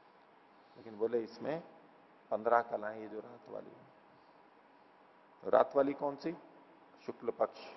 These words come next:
कृष्ण पक्ष, जो रात्रि होती है, इसके जो पन्द्रह दिन हैं ये हैं, ये इसकी पन्द्रह कलाएं हैं। और ये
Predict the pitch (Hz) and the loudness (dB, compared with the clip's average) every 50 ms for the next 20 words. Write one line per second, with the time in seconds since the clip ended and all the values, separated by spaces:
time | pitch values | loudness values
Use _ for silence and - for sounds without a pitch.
0 | - - - - 107 - - 120 110 - 104 95 - - 107 98 104 101 101 101 | -18 -14 -8 -8 -8 -8 -8 -10 -6 -2 -4 -4 -4 -6 -10 -4 -2 2 2 2
1 | 101 - - 135 135 127 123 123 - 151 160 165 160 - - - - - 170 160 | 2 2 0 0 2 2 2 2 0 0 -2 -2 -2 -4 -6 -6 -2 0 2 4
2 | 165 160 - - 143 139 143 147 147 131 143 135 123 113 104 104 113 120 120 107 | 4 2 4 4 4 6 8 8 8 8 6 2 2 0 -2 -2 -2 -2 -2 -2
3 | 85 - - - - - - - - - - - - - - - - - - - | -2 -6 -14 -18 -20 -20 -20 -20 -20 -20 -20 -20 -20 -20 -20 -20 -20 -20 -20 -20
4 | - - - - - - - - - - - - - - - - - - - - | -20 -20 -20 -20 -20 -20 -20 -20 -20 -20 -20 -20 -20 -20 -20 -20 -20 -20 -20 -20
5 | - - - - 123 101 - - - 127 - - 110 107 110 110 110 - - 104 | -20 -20 -14 -8 -8 -8 -8 -8 -12 -12 -10 -10 -8 -2 2 2 2 4 2 0
6 | 101 101 98 98 95 87 90 92 95 - - - - - - - - - - - | 0 0 -4 -8 -10 -12 -16 -20 -20 -20 -20 -20 -20 -20 -20 -20 -20 -20 -20 -20
7 | - - - - - - - - - - - - - - - - - - - - | -20 -20 -20 -20 -20 -20 -20 -20 -20 -20 -20 -20 -20 -20 -20 -20 -20 -20 -20 -20
8 | - - - - - - - - - 110 110 117 120 | -20 -20 -20 -20 -20 -20 -8 0 0 0 2 2 -2